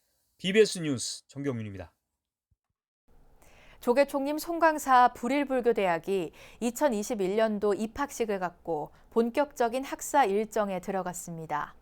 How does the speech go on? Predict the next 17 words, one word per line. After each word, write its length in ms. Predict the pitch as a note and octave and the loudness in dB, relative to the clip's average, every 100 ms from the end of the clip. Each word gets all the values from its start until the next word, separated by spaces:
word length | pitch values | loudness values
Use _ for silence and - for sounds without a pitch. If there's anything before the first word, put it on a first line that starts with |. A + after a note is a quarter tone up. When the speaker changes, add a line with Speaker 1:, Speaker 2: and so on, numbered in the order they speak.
| - - - - - | -20 -20 -20 -14 -8
Speaker 2:
입학식은 760 | A3+ C4+ - A#3+ B3 G#3+ E3 | -2 -2 0 2 2 2 -6
조계총림 600 | - A#3 C#4+ C#4 C4+ B3+ A3+ | -2 2 2 0 -2 -4 -2
방장 580 | F#3+ F#3 G#3 G3 G3 G3+ | -4 -2 0 2 0 -6
현봉 340 | D4+ D4+ D4+ | -6 -2 -2
스님을 360 | C#4 A3+ G#3 G3 | -2 -4 -4 -4
비롯해 580 | - E3+ - D#3+ D#3 - - - | -4 -6 -6 -4 -4 -6 -16 -18
주지 300 | - A#3 C4 | -8 -6 -4
자공 400 | A3+ - - A3+ | -4 -4 -2 -2
스님, 400 | A3 G3 F3 D3 - | -2 -6 -6 -10 -8
입학생 500 | G#3+ D4 D4 C4+ A#3+ | -2 0 0 -2 -2
등이 240 | G#3 A3+ | -2 -4
참석한 460 | - D4 C#4+ B3 G#3 | -6 -10 -8 -6 -4
가운데 520 | F3+ F3 E3+ D#3+ - - - - - | -2 -4 -4 -4 -4 -10 -20 -20 -20
한글 400 | - E4 D#4+ D#4+ | 0 0 2 2
반야심경, 960 | D#4 F#3 A3 A3+ A3+ G3+ F#3+ G3+ E3+ - | 2 0 0 0 -2 -4 0 2 0 -6
발언문 460 | - G#3 A#3 A#3+ A3 | 0 2 2 0 -2
낭독, 540 | E3+ F3 E3+ D#3+ C#3+ | -2 -4 -2 -4 -4